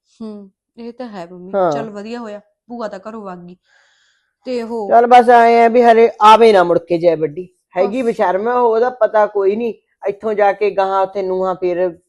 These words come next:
Speaker 2: ਛਿੱਤਰੀ ਲੈ ਲੈਣ, ਫੇਰ ਇੱਧਰ ਨੂੰ ਬੂਥਾ ਚੱਕ ਕੇ ਆਜੂ। ਤੁਹਾਡੇ ਵਰਗੇ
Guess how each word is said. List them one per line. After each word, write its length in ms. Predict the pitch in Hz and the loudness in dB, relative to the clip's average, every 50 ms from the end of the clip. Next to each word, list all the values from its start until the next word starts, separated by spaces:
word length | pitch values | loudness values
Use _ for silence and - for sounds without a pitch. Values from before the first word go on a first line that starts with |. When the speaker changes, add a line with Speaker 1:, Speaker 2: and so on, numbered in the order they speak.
| _ _ | _ _
Speaker 2:
ਛਿੱਤਰੀ 380 | - 185 _ - 202 180 190 | -20 -18 _ -8 -4 -4 -2
ਲੈ 180 | 190 185 180 180 | 0 2 2 2
ਲੈਣ, 280 | 175 185 196 202 208 | 2 0 0 0 -2
ਫੇਰ 260 | 180 - - 190 196 185 | -6 -6 -4 -4 -2 -2
ਇੱਧਰ 240 | 185 175 160 202 | -4 -6 -6 -8
ਨੂੰ 140 | 202 214 214 | -6 -6 -6
ਬੂਥਾ 240 | 185 190 185 - 190 | -8 -10 -10 -8 -10
ਚੱਕ 220 | 170 - 165 160 _ - | -6 -6 -6 -6 _ -4
ਕੇ 120 | 190 185 | -2 -2
ਆਜੂ। 160 | 180 180 185 185 _ _ _ _ _ _ | -2 -2 -4 -12 _ _ _ _ _ _
ਤੁਹਾਡੇ 260 | - 220 214 190 208 | -4 -4 0 2 4
ਵਰਗੇ 420 | 208 202 202 185 180 202 202 - | 4 4 4 4 2 0 0 0